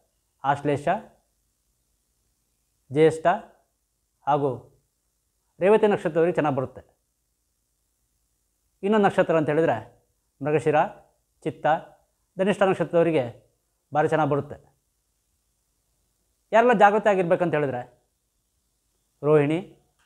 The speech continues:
ಹಸ್ತ, ಶ್ರವಣ ನಕ್ಷತ್ರ, ಇದಲ್ಲದೆ ಪುಷ್ಯ, ಅನುರಾಧ ಹಾಗೂ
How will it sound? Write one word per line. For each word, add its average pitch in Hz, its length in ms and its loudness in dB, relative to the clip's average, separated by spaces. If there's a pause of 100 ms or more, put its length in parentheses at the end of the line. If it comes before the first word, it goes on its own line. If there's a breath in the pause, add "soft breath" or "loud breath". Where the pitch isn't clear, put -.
(120)
ಹಸ್ತ, 147 240 -6 (580)
ಶ್ರವಣ 151 240 0
ನಕ್ಷತ್ರ, 147 320 -4 (1200)
ಇದಲ್ಲದೆ 151 680 0 (260)
ಪುಷ್ಯ, 165 260 -4 (680)
ಅನುರಾಧ 156 360 2 (680)
ಹಾಗೂ 143 200 -6